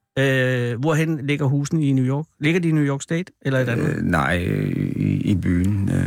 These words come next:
Speaker 1: Selve byen?
Speaker 2: Ja, ja.
Speaker 1: Jamen, det må sgu da være fristende, Peter.
Speaker 2: Ja,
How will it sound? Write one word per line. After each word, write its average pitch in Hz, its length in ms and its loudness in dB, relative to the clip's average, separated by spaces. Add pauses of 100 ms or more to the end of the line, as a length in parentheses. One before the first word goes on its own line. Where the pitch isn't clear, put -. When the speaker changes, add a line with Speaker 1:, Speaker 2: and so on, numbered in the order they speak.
(120)
Speaker 1:
Selve 180 260 2
byen? - 180 -8 (140)
Speaker 2:
Ja, 190 140 4
ja. - 120 -2 (500)
Speaker 1:
Jamen, 131 220 -14
det 113 120 -12 (300)
må 104 100 -6
sgu - 200 -8
da - 160 -12
være - 80 -20 (240)
fristende, - 360 0
Peter. - 260 -10 (1300)
Speaker 2:
Ja, 87 180 2